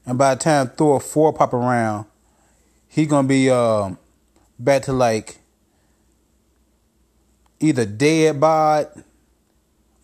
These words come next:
or, um, like, the Thor that,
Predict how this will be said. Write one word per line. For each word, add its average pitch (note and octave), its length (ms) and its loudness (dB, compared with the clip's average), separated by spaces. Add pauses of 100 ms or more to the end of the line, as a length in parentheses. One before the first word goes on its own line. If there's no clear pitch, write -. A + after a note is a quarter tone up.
or, C3+ 500 2
um, A2+ 680 0 (1900)
like, B2+ 260 0
the G#2+ 100 -4
Thor C#3 460 0
that, A2+ 380 -2